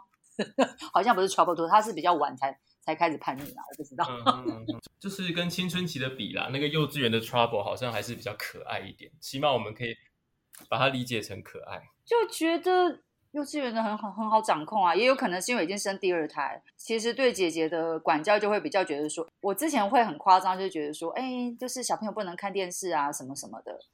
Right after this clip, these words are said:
Speaker 1: 然后对照起来是弟弟，就是反正现在姐姐也都有在看电视嘛，弟弟就当然就跟着看这样子。我之前会是，就是姐姐只能，
Speaker 2: 嗯。
Speaker 1: 只能跟他，就是我，因为我很爱看书嘛，就是我们，我会买一大堆书给他，然后他也很喜欢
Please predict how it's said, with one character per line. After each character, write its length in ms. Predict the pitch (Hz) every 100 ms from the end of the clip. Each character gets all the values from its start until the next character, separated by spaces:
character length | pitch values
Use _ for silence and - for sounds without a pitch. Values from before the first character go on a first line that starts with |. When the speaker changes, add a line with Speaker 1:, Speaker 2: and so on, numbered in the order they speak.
| _ _ _ _ _ _ - 190
Speaker 1:
然 80 | 196
后 300 | 247 240 226
对 160 | 254
照 160 | 226 226
起 100 | 214
来 80 | 165
是 140 | 202
弟 160 | 202 147
弟， 100 | 151
就 140 | 180
是 160 | 175 180
反 160 | 143
正 100 | 170
现 80 | 190
在 80 | 185
姐 140 | 156
姐 100 | 131 139
也 80 | 135
都 160 | 165
有 60 | 135
在 100 | 151
看 200 | - 135
电 160 | 135
视 160 | 127 131
嘛， 120 | - -
弟 120 | 151
弟 140 | 156
就 120 | 151 185
当 160 | 185 160
然 80 |
就 80 | 160
跟 180 | - 147
着 80 | 139
看 200 | - 113 -
这 60 | -
样 80 | -
子。 200 | - - - -
我 220 | 202 190
之 180 | - 262
前 240 | 247 190
会 220 | 214 220
是， 560 | 208 226 208 180 156 - -
就 120 | 233
是 120 | 233
姐 160 | 165 151
姐 100 | 156
只 140 | 147
能， 100 | 147
Speaker 2:
嗯。 160 | 160 - -
Speaker 1:
只 160 | 190 180
能 160 | 185
跟 160 | 233 233
他， 200 | 220 208
就 120 | 233
是 100 | 214
我， 220 | 180 - _ -
因 100 | 269
为 60 |
我 40 | 233
很 80 | 175
爱 120 | 170
看 200 | 180 156
书 220 | - 135
嘛， 160 | - - - -
就 80 | 302
是 60 | 311
我 140 | 196
们， 200 | 175 170 - _ _ -
我 100 | 214
会 80 |
买 160 | 285 165
一 60 | 185
大 160 | 202
堆 100 | 196
书 100 | 196
给 200 | 175 143
他， 240 | - 135 143
然 100 | 240
后 60 |
他 160 | 262 240
也 80 | 226
很 80 |
喜 100 | 202
欢 100 | 139